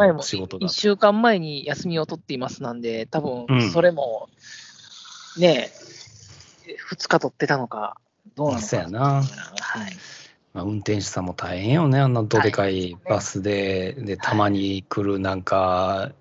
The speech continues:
Speaker 1: 変なイチャモンつける輩に絡まれたりとかさ。
Speaker 2: <laughs> そうですね。大変やと思いますよ。
Speaker 1: で、もう、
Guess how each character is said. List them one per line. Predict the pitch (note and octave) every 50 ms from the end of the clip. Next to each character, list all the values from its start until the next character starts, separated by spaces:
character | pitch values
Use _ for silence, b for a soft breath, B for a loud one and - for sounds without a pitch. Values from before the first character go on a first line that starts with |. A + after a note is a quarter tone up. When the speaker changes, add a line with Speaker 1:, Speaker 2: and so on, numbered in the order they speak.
| _ -
Speaker 1:
変 | - - - C3 G2+ G2
な | F#2+ F#2+
イ | F#2+
チ | F2+ -
ャ | G#2
モ | G2+ G2 G2
ン | F#2+
つ | - - -
け | - G#2
る | F#2+ G2 G2 G2 F#2+ F#2 F#2 F#2+ A2 C3 B2 G#2+
輩 | G#2 G#2 G2 - G#2 G2 G2
に | F#2+ G2 G2+
絡 | - - G#2+ G#2
ま | G2+ G2 F#2+
れ | F#2
た | F#2+ G#2 F#2
り | F#2
と | F2+ F2+
か | F2+ - -
さ。 | -
Speaker 2:
<laughs> |
そ | - D4+ B3+ C#3
う |
で | B2+ - F2 -
す | D#3
ね。 | E3+ F#3+ F#3+ F#3+ B B B B B B B
大 | - E3+ D#3
変 | C3 F3 E3
や | C#3+
と | B2+
思 | A#2 B2
い | B2
ま | B2 A#2
す | A#2 - -
よ。 | A#2 - - - - _ _ _ _
Speaker 1:
で、 | D3+ C#3 C3+ B2+ C#3+
も | C3+ B2+ C3 C3 B2+ B2 B2 B2 B2
う、 | B2+ D3